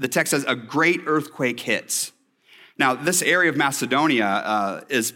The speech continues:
was prone to earthquakes, so this would not have been out of the ordinary. Earthquakes were, <clears throat> were common, a common occurrence in this area. However, if you look at the text, an earthquake that leaves the prisoners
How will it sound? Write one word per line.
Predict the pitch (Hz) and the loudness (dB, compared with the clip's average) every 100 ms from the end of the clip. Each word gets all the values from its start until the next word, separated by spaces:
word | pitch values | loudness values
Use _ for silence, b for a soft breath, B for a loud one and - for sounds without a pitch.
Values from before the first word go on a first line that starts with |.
| - | -4
was | 127 123 | -2 -2
prone | 175 160 | 0 0
to | 139 | 2
earthquakes, | 123 123 110 107 | -2 0 -2 -2
so | - | -2
this | 135 160 - | -2 -2 -2
would | 143 | 0
not | 135 | 2
have | 139 113 | 0 0
been | 117 110 107 | 0 0 0
out | 117 120 | 0 0
of | 110 | 0
the | |
ordinary. | 107 117 104 95 95 98 B B | 0 0 0 -2 -4 -8 B B
Earthquakes | 147 156 - 143 139 - | -2 0 0 0 0 -2
were, | 131 120 110 95 - _ | 0 2 0 -2 -10 _
<clears throat> | - 156 | -2 0
were | 147 143 | 2 2
common, | 139 135 135 123 - | 2 2 2 0 -4
a | |
common | 113 139 127 | -2 0 0
occurrence | 113 127 117 - | 0 0 0 -4
in | |
this | 98 92 | -4 -4
area. | 92 90 92 b b b b | -2 -2 -4 b b b b
However, | - 131 190 165 110 101 | -2 0 2 2 0 -2
if | 123 - - | -6 -10 -4
you | 139 | 0
look | 165 | 0
at | 143 | 0
the | |
text, | 120 160 139 - | -2 0 0 -2
an | 135 | -2
earthquake | 160 180 180 139 131 | -2 -2 0 0 0
that | 117 | -2
leaves | 135 151 147 | 0 0 -2
the | |
prisoners | 120 151 151 143 113 110 | -4 -2 0 0 0 0